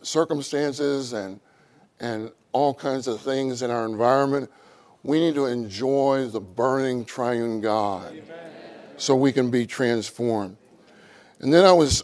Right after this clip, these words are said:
Speaker 1: I was, I was considering this verse, and I said to the Lord, I said, "Lord, forgive me.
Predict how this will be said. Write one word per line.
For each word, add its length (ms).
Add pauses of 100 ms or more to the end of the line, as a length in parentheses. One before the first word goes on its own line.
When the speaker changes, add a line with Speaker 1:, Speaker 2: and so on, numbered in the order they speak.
(120)
Speaker 1:
I 120
was, 460
I 120
was 160
considering 640
this 160
verse, 520 (520)
and 140
I 120
said 300
to 100
the 140
Lord, 220
I 60
said, 240
"Lord, 480
forgive 460
me. 180